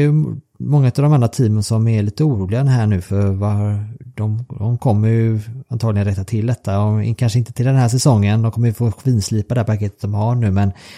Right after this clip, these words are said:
till tjugo tjugotvå då, så då tror jag, då tror jag sannoliken att de kommer vara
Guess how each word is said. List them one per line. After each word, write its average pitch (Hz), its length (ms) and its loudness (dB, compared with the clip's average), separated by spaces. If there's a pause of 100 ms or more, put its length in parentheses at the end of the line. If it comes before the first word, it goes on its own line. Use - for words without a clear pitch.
(120)
till 113 140 0
tjugo 104 340 0
tjugotvå 117 600 0
då, 98 240 2
så 101 120 -2 (500)
då 107 80 -6
tror - 220 -10
jag, 131 120 0 (400)
då 117 220 0
tror 123 240 0
jag 110 340 0
sannoliken 107 600 0
att 127 140 -2
de 123 220 -2
kommer 123 280 -2
vara 110 360 2